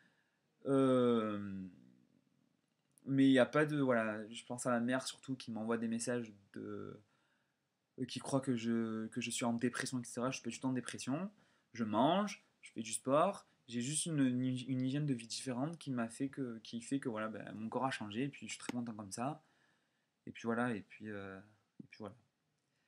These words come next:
Euh, aussi, bon là, vous voyez pas parce que je me suis, tout à l'heure, euh, Lynn m'a coupé les cheveux ce matin, mais, euh, j'étais roux. Merci le soleil.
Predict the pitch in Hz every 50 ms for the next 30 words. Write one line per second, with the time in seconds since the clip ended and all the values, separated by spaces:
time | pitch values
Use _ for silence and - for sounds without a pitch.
0 | _ _ _ _ _ _ _ _ - 135 135 143 139 135 - - 180 196 196 147
1 | 135 131 139 151 156 135 123 120 117 117 151 151 - - 127 123 120 - - 120
2 | 117 117 - 120 - 131 131 139 139 135 117 110 107 104 90 - - 127 123 131
3 | 143 139 123 117 - - - 139 131 127 - - 135 - 131 113 - - 131 147
4 | 156 - _ _ _ _ _ - - _ _ _ 135 131 131 131 127 123 123 117
5 | 120 120 - 123 113 - 113 113 - - _ _ _ _ _ _ _ _ _ _
6 | _ _ _ _ - 120 117 - - 127 - - 110 107 110 120 143 -